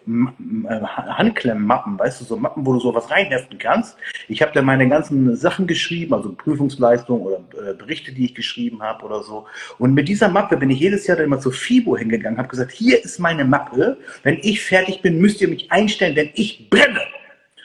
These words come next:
Und jedes Jahr wieder, "Ja, hier ist meine neue Mappe, hier ist meine neue Mappe." Und neunundneunzig bin ich dann wieder hin und dann sagte der, ein Chef zu mir, das, äh, Rainer Zirkelbach, äh,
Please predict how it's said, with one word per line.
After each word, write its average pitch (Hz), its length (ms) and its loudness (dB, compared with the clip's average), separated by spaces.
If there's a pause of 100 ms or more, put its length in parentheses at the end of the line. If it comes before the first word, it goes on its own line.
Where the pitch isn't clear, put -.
(300)
Und 147 160 2 (180)
jedes 185 280 4
Jahr 185 100 6 (1500)
wieder, 143 220 -2
"Ja, 143 140 4
hier 165 180 -2
ist 196 100 -4
meine 180 240 0
neue 160 220 0
Mappe, 190 420 2
hier 165 120 -6
ist 160 80 -12
meine 156 180 -6
neue 151 180 -2
Mappe." 185 380 -2 (420)
Und 160 320 2
neunundneunzig 165 640 0
bin 170 120 0
ich 160 40 -6
dann 151 180 0
wieder 175 200 0
hin 170 120 -4
und 160 140 -2
dann 151 140 0
sagte 156 320 0
der, 139 520 0
ein 135 200 -6
Chef - 260 -8
zu - 140 -10
mir, 151 180 0
das, 135 240 -2
äh, 127 260 0 (280)
Rainer 143 340 0
Zirkelbach, 127 480 -6 (600)
äh, 127 260 4